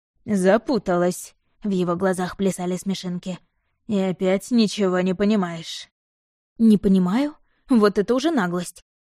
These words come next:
Знаешь, ты очень хорошо умеешь убивать благодарные порывы". И Рэш рассмеялся и притянул меня к себе, накрывая губы поцелуем. Все мое возмущение куда-то разом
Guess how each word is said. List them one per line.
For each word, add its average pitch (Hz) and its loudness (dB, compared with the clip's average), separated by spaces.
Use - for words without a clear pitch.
Знаешь, 240 2
ты 233 0
очень 262 0
хорошо 294 0
умеешь 190 -2
убивать 190 -2
благодарные 190 0
порывы". 180 -4
И 220 2
Рэш 208 0
рассмеялся 208 -2
и 202 2
притянул 196 -2
меня 180 -2
к - -10
себе, 196 -4
накрывая 185 0
губы 180 -2
поцелуем. 175 -8
Все - -2
мое 175 -2
возмущение 185 -2
куда-то 196 -2
разом 196 0